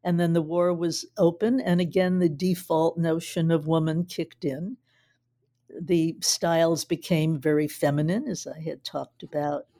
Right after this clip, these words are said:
earlier. Women were convinced that a true woman doesn't want anything but a husband and,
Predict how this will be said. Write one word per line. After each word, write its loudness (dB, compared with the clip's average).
earlier. -2
Women 2
were 2
convinced 0
that 2
a 2
true 0
woman 0
doesn't 0
want 0
anything -2
but -2
a 0
husband -2
and, -4